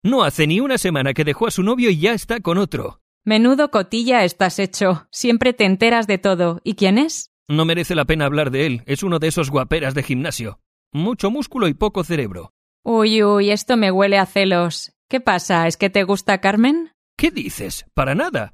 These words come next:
Speaker 1: Lo que pasa es que me parece que ya le toca pensar en tener un novio más normal.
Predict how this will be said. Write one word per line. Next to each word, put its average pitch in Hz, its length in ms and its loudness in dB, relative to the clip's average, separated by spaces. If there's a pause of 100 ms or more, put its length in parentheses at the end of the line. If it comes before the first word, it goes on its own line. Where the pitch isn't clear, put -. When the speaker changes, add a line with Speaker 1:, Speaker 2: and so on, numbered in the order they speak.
Speaker 1:
Lo 170 120 4
que 240 100 -2
pasa 262 240 2
es - 80 -2
que 196 160 -2
me 156 160 0
parece 160 360 0
que 156 140 -2
ya 143 120 0
le 151 100 0
toca 165 260 -4
pensar 160 360 -2
en 165 100 -4
tener 165 300 -2
un 160 120 -2
novio 156 320 -2
más 147 280 -4
normal. 135 640 -2